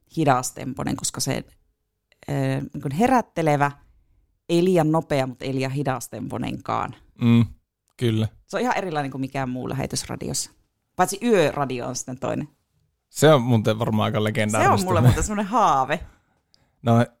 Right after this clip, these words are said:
Speaker 2: pitäisikö meidän perustaa yöradiopodcast, että striimataan livenä?
Speaker 1: Hei, ois ihan mahtavaa.
Speaker 2: <laughs>
Speaker 1: Tiedätkö, vähän semmoista, niinku, jos sais, niinku, soittajia sitten mukaan lähetykseen
Speaker 2: Joo.
Speaker 1: ja semmosia, niinku, yö-,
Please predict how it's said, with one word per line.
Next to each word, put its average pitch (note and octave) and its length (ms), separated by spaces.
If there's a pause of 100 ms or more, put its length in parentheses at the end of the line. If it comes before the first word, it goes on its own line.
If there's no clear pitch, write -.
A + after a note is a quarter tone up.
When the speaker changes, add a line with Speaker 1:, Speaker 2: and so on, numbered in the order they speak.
(340)
Speaker 2:
pitäisikö - 300
meidän D#3 160
perustaa C#3+ 420 (120)
yöradiopodcast, A#2 920
että - 260 (120)
striimataan A2+ 640
livenä? G#2+ 380 (160)
Speaker 1:
Hei, - 240 (100)
ois F4+ 300
ihan A3 280
mahtavaa. D3 520 (120)
Speaker 2:
<laughs> - 120
Speaker 1:
Tiedätkö, D3 260
vähän A3 200
semmoista, D#3+ 400
niinku, D3+ 220 (360)
jos G3 160
sais, F3 200
niinku, E3 460 (280)
soittajia D3 680
sitten C#3 340
mukaan C#3 320
lähetykseen C3 300
Speaker 2:
Joo. C3 300
Speaker 1:
ja C#3+ 100
semmosia, F#3+ 380
niinku, F3+ 220
yö-, F#3+ 260